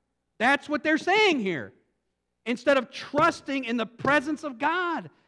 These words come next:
and realizing God has brought these events into my life, in his sovereignty, he's brought these into my life, and he can be trusted and he must be feared.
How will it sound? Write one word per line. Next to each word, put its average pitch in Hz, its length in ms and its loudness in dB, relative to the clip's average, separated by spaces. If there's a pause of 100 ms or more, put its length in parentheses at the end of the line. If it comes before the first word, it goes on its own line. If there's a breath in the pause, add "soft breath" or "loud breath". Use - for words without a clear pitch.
(120)
and 190 100 -4
realizing 247 540 0
God 320 300 4
has 269 180 -2
brought 233 320 2
these 214 220 -6
events 202 320 -4
into 196 140 -6
my 165 100 -4
life, 151 320 -2 (220 soft breath)
in 202 120 2
his 254 300 -2
sovereignty, 277 640 0
he's 202 220 -4
brought 269 380 0
these 226 180 -8
into 202 100 -4
my 170 120 -4
life, 147 300 -6 (280 soft breath)
and 202 100 -2
he 233 80 -2
can 240 120 -6
be 254 80 -6
trusted 233 540 -4
and 196 180 -6
he 208 120 -2
must 220 220 -2
be 240 100 -6
feared. 254 480 -6